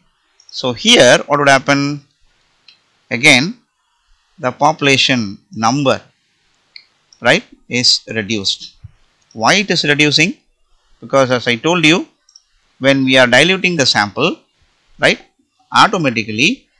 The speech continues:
the total number of population or the total number of microbe in the given sample is also gradually reducing, right? It's gradually reducing. Okay,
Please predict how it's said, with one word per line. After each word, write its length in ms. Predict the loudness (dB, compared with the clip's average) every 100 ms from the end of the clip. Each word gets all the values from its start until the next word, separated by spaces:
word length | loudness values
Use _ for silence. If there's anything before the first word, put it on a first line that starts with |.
| _ _
the 120 | -6 -4
total 300 | -2 -2 -2
number 180 | 0 2 0
of 120 | 0
population 760 | -2 0 0 0 -2 -6 -10 -18 -4 2
or 160 | 2 0
the 140 | -6
total 280 | -4 -2 -2
number 200 | 0 -2
of 160 | -2
microbe 480 | -2 -2 -2 -8 -6
in 120 | -6
the 240 | -4 -4 -6 -12
given 240 | -8 -6 -2
sample 400 | -2 -2 -4 -8
is 140 | -6
also 420 | -6 -2 -2 -4 _ _ _ _ -2
gradually 580 | 0 0 0 -2 -2 _ _ -16
reducing, 640 | -10 -8 -4 -4 -4 -8 _ _ _ _ _ _ _ -4
right? 220 | -4 -4
It's 180 | -10 -6
gradually 640 | -2 -2 -2 -4 -4 -8 _ -16
reducing. 560 | -10 -10 -6 -8 -8 _ _ _ _ _ _ -12
Okay, 260 | 0 0